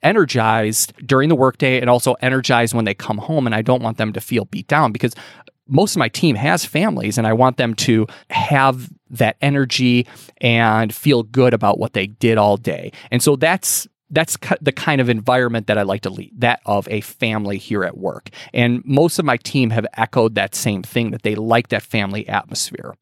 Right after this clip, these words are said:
And from a core value stand-, and that's, that's our core value of life is great. It kind of encompasses that family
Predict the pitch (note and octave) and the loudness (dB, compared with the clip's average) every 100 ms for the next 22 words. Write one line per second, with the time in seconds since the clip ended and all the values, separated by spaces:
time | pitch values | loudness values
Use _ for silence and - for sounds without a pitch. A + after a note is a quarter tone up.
0 | - D3 E3+ D3 - - D#3 C3 E3 A3 | -2 2 2 2 2 4 4 4 2 2
1 | C3+ - A2+ D#3 F3 F3+ - D#3+ D#3+ D#3+ | 0 0 0 2 2 2 -2 -2 0 0
2 | - D3+ B2 A#2+ A#2+ A#2 G#2 A2 G#2+ - | 2 2 4 4 4 2 0 -2 -4 -4
3 | G2+ - D#2+ - - _ - - C3+ A#2+ | -8 -8 -10 -12 -20 _ -10 -2 0 2
4 | A2 - A2 G2+ G2+ G#2+ A2 - - G#2 | -2 -2 -2 -2 -4 -6 -8 -8 -4 -4
5 | G2+ - - | -4 -8 -12